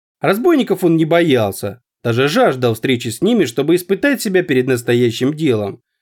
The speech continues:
Днём и ночью, отдыхая только во время сна и коротких трапез,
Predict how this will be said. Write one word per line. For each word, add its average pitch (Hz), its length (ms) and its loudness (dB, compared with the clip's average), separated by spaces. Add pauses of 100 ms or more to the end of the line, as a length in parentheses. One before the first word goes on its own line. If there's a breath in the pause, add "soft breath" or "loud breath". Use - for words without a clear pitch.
(340)
Днём 226 400 2
и 214 60 4
ночью, 202 640 2
отдыхая 135 480 0
только 127 320 2
во 120 140 2
время 120 260 2
сна 160 300 2
и 123 80 2
коротких 120 480 -2
трапез, 160 500 -2